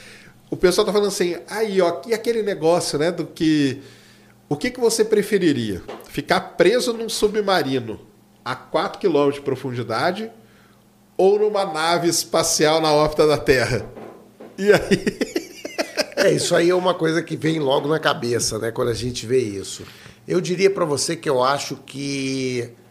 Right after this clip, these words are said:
Speaker 2: uma órbita em volta da Terra é mais fácil.
Speaker 1: É, mas o pessoal fala,
Speaker 2: Eu
Speaker 1: então,
Speaker 2: acho
Speaker 1: porque é isso
Speaker 2: que
Speaker 1: que
Speaker 2: é.
Speaker 1: o pessoal vai até cobrar de mim e falou, "Ah, bem que você fala, né, cara?" Eu falo, "Cara, o espaço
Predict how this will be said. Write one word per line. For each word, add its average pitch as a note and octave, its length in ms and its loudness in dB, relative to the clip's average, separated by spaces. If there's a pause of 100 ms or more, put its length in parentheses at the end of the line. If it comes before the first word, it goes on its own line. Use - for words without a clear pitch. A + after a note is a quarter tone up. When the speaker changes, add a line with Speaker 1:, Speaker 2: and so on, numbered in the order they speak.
(180)
Speaker 2:
uma C3 220 -2
órbita C3+ 400 0
em B2+ 60 -2
volta A#2+ 300 -4
da A#2 140 -4
Terra B2 300 -4
é B2 40 -4
mais C#3 200 -6
fácil. - 500 -10
Speaker 1:
É, F#3+ 100 -4
mas D3 220 -2
o C#3 40 -6
pessoal G3+ 360 4
fala, A3+ 240 4
Speaker 2:
Eu A3 60 2
Speaker 1:
então, - 140 6
Speaker 2:
acho - 80 4
Speaker 1:
porque - 100 2
é F3+ 60 6
isso C3+ 140 2
Speaker 2:
que G3+ 80 6
Speaker 1:
que D3+ 60 6
Speaker 2:
é. - 20 4
Speaker 1:
o D3 140 0
pessoal F3+ 300 6
vai G#3 80 4
até A3 160 2
cobrar A#3+ 400 4
de G#3 120 -2
mim G#3+ 80 -4
e G#3 40 -6
falou, A3+ 180 -4
"Ah, B3+ 160 -6
bem C4+ 180 -6
que - 80 -10
você C4 160 -6
fala, B3 540 -4
né, A#3 160 -6
cara?" G#3+ 160 -2
Eu G#3+ 40 -12
falo, A#3+ 200 -6
"Cara, C4 260 0
o F3 80 2
espaço F3+ 800 -2